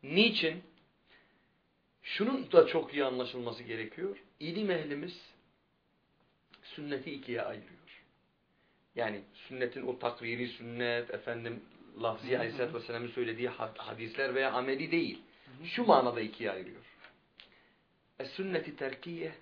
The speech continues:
Speaker 1: es-sünneti ameliye. E, ne demektir? Resulullah aleyhissalatü vesselam'ın terk ettiğini terk etmek sünnettir.
Speaker 2: Oo.
Speaker 1: Aleyhissalatü vesselam'ın
Speaker 2: Bir daha, bir daha söyler misin hocam?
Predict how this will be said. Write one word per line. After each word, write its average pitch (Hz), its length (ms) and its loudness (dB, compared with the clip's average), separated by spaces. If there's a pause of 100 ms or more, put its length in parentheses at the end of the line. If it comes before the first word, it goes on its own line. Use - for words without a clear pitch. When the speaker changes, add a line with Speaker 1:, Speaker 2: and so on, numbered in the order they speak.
(240)
Speaker 1:
es-sünneti 120 520 -8
ameliye. 92 580 -8
E, - 180 -8
ne 185 120 8
demektir? 147 460 2 (1700)
Resulullah 151 360 8
aleyhissalatü 190 500 8
vesselam'ın 170 480 8
terk 185 400 8
ettiğini 170 440 -2
terk 156 260 0
etmek 139 320 -6
sünnettir. 123 720 -10 (680)
Speaker 2:
Oo. - 60 -14
Speaker 1:
Aleyhissalatü 147 480 2
vesselam'ın 131 440 0
Speaker 2:
Bir 170 100 2
daha, 156 80 -2
bir 160 60 -6
daha 165 100 -2
söyler 175 240 -6
misin 151 140 -12
hocam? 127 240 -16